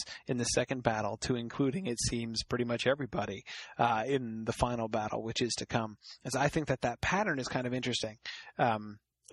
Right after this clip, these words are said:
but yeah, I do think, um, that, you know, thinking back into terms that we've used in previous weeks, I think one of the reasons we don't get much description of this battle is that, first of all, no, you know, none of the elves were there, so they don't know about it,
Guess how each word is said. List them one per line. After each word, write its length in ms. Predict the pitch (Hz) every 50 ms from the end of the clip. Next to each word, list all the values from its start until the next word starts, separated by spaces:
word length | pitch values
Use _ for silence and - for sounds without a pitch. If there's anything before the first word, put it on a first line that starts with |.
| 233
but 180 | 151 165 156 160
yeah, 180 | 160 151 135 120
I 100 | 131 147
do 220 | 151 139 156 165 160
think, 380 | - - 156 143 135 - - - - - - - - - -
um, 380 | - 135 127 120 120 117 117 131 - 170 156
that, 260 | 139 135 127 135 139 - _ _ _ _ _ - - - - - - -
you 100 | 185 147
know, 80 | 135 131
thinking 360 | - - 160 139 156 143 131
back 220 | 127 127 131 -
into 140 | 143 123 120
terms 320 | - - 131 127 127 127 -
that 100 | 143 131
we've 180 | 120 117 110
used 360 | 117 113 117 117 117 - -
in 180 | 127 117 113 110
previous 440 | - - 127 127 120 120 113 110 - -
weeks, 260 | 135 131 123 113 - - - - - - - -
I 80 | - -
think 140 | - 135 117
one 140 | 120 120 117
of 80 | 117
the 60 | 117
reasons 360 | 113 120 120 120 131 123 - -
we 80 | 117
don't 200 | 110 117 117 117
get 140 | - 127 127
much 180 | 127 127 123 -
description 500 | - 131 - - 143 131 - - 143 131
of 120 | 131 123 120
this 180 | 131 127 -
battle 380 | - - 123 123 139 160 170 165
is 100 | 143 120
that, 140 | 131 123 -
first 240 | - 123 123 - 131
of 80 | 117
all, 180 | 117 123 151 170
no, 300 | 156 143 131 123 123 - -
you 100 | 147 123
know, 180 | 113 110 113 113 123
none 360 | 135 131 127 135 190 131 135
of 80 | 135 -
the 120 | 135 131
elves 260 | 120 120 123 120 - -
were 140 | 127 120
there, 280 | 113 117 110 117 135 151
so 180 | 135 - 143 120
they 140 | 117 113 117
don't 200 | 113 113 104 113
know 180 | 117 117 113
about 260 | 107 107 110 107 110 131
it, 120 | 156